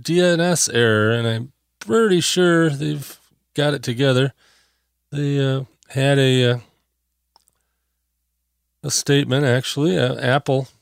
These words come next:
usually doesn't, uh, make statements like that, but, uh, they, uh, they did come out with that, and you can read that also over at Podcaster News, written up by Sean.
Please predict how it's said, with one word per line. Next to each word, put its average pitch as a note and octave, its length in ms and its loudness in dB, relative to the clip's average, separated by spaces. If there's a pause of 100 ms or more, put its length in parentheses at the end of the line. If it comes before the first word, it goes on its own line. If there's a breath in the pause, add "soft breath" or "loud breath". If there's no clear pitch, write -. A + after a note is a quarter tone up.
(220)
usually C#3 300 -6
doesn't, B2 500 -4
uh, A#2 140 0 (160)
make G3+ 240 -4
statements B2 540 0
like A2+ 240 2
that, E3+ 260 0
but, D3 300 -10
uh, D3 240 -2 (320)
they, C3+ 400 -8
uh, C#3 160 -6
they C3 180 -8
did C3 260 -4
come B2+ 160 -6
out C3 140 0
with A#2+ 80 -2
that, C#3+ 160 4
and D#3 100 -6
you C#3+ 80 -4
can C#3 120 -4
read C#3 160 -2
that G3 320 2
also E3+ 400 0
over B2 200 2
at - 120 -4
Podcaster C3 640 -2
News, D#3+ 260 -2
written C#3 200 -8
up - 120 -10
by C#3 160 -8
Sean. D#3 480 -6